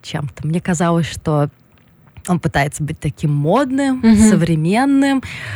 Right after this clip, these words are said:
Speaker 1: но в итоге это не получилось. Вот, знаешь, вот как ты говоришь, сноуборд-дискета <laughs> ВКонтакте, вот это все. Не было там такого нарочитого,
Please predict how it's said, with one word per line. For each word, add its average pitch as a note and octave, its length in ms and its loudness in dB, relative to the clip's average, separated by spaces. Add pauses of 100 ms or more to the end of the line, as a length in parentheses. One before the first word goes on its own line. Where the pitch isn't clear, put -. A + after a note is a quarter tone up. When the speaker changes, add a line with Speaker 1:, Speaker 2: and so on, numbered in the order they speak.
(280)
Speaker 1:
но A3 360 4
в G#3 100 0
итоге C4 340 -2
это A3+ 180 -4
не A3 80 -2
получилось. B3+ 440 0
Вот, F#3+ 80 -2
знаешь, G3+ 200 0
вот F3+ 120 0
как F#3 120 -4
ты F#3 80 -4
говоришь, F3 340 2
сноуборд-дискета F3 840 0
<laughs> A#3 920 6
ВКонтакте, A3+ 720 0
вот F#3 120 -2
это G3 200 -4
все. G3 180 -2
Не G#3 180 4
было G#3+ 200 0
там E3 160 -2
такого F3 440 -2
нарочитого, E3+ 680 -2